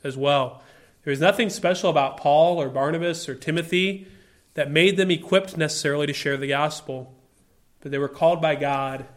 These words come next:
and submissive to what he had called them to do. So what does it take for God to do this? How is God building his church and sharing the gospel even with others?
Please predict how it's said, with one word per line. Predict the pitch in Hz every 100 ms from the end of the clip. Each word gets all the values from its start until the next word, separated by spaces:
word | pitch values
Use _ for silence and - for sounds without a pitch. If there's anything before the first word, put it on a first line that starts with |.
| -
and | 135
submissive | - 143 143 - 151 143 - - - _
to | -
what | 139 143 151
he | -
had | 147 -
called | - 135 139
them | 135 131 135 135 - _ _ _
to | -
do. | 139 139 135 127 - - _ _ _ - - _ _ _ _ _ _ _ - - - - _ _ _ _
So | - 170
what | 220
does |
it | 202 -
take | 196 202
for | 196
God | 165 170 180
to |
do | 151 147
this? | 165 214 226 - - - - _ _ _
How | - 170
is | 160
God | 165 170 165
building | 156 180 190
his | 190 185
church | - 165 196 -
and | 143
sharing | - 180
the | 170
gospel | 147 160 175 190 165
even | 156 170 165
with | 147 143
others? | 151 180 185 190 -